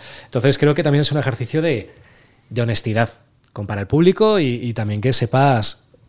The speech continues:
eh, dónde estamos en, en cada momento y también es un, un salto de fe donde hay mucho público que se pierde porque ya no conecta, eh, con el artista en el punto que está, pero porque el artista ya no está en este punto. Y hay otra gente que se suma o que se mantiene porque sí que sigue, sigue conectando o conecta ahora, cosa que antes no hacía.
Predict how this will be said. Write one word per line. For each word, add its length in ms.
eh, 240
dónde 180
estamos 380
en, 260
en 160
cada 180
momento 500
y 120
también 240
es 120
un, 460
un 100
salto 240
de 80
fe 200
donde 200
hay 60
mucho 260
público 320
que 80
se 100
pierde 240
porque 240
ya 100
no 80
conecta, 540
eh, 520
con 160
el 60
artista 340
en 60
el 100
punto 240
que 80
está, 200
pero 140
porque 240
el 80
artista 320
ya 80
no 60
está 160
en 40
este 140
punto. 320
Y 80
hay 80
otra 160
gente 240
que 100
se 100
suma 360
o 180
que 80
se 120
mantiene 380
porque 240
sí 120
que 80
sigue, 360
sigue 240
conectando 420
o 60
conecta 680
ahora, 440
cosa 200
que 60
antes 220
no 60
hacía. 280